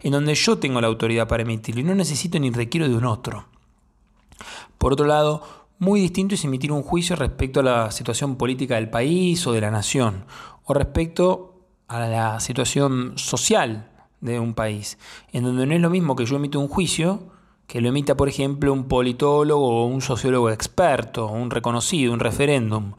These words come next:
ya que su opinión, su juicio sobre la política o la sociedad, influye a un nivel masivo, a un nivel político, soci-, social.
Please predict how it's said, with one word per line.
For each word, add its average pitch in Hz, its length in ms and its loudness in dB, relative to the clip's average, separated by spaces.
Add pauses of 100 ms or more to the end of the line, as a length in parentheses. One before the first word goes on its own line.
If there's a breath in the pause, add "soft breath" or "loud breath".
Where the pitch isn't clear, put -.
(720 loud breath)
ya 170 160 0
que 170 100 2
su 160 120 2
opinión, 165 880 2
su 127 240 -2
juicio 156 420 -2
sobre 113 260 -2
la 107 140 -2
política 131 760 0
o 113 40 2
la 113 80 0
sociedad, 143 840 0 (160)
influye 170 840 0
a 127 100 0
un 131 200 0
nivel 143 760 0 (320)
masivo, 123 640 0
a 110 40 4
un 123 120 0
nivel 123 280 0
político, 143 600 0
soci-, 110 480 -6
social. 123 760 0